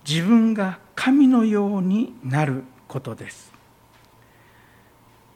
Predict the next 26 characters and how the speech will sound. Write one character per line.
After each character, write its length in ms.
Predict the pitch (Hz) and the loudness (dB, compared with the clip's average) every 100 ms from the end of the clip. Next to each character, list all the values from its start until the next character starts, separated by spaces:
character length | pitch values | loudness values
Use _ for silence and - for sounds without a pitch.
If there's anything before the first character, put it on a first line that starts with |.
| _ | _
人 180 | - 190 | -4 -2
々 220 | 175 175 | 0 0
が 100 | 165 | 0
自 180 | 139 156 | -2 -4
分 240 | 175 185 | -2 -2
を 80 | 185 | 0
礼 200 | 165 180 | 0 -2
拝 260 | 175 185 170 | -2 -2 -4
し、 200 | - 170 | -6 -8
自 200 | 135 156 | -8 -6
分 220 | 185 190 | -4 -2
に 100 | 180 | -4
従 340 | - - 196 196 | -6 -6 -2 -2
う 60 | 160 | -2
こ 160 | 160 | -4
と 100 | 156 | -4
で 120 | 143 | -6
彼 200 | 139 190 | -2 -2
は 340 | 147 139 147 143 - - _ _ _ _ - | 0 -2 -4 -6 -18 -20 _ _ _ _ -6
も 240 | 160 202 185 | 0 4 4
う 60 | |
十 280 | 127 147 190 | 2 0 0
分 220 | 185 208 | 2 2
だ 140 | 180 156 | 2 0
と 120 | 220 | 0
は 300 | 190 123 | 0 -2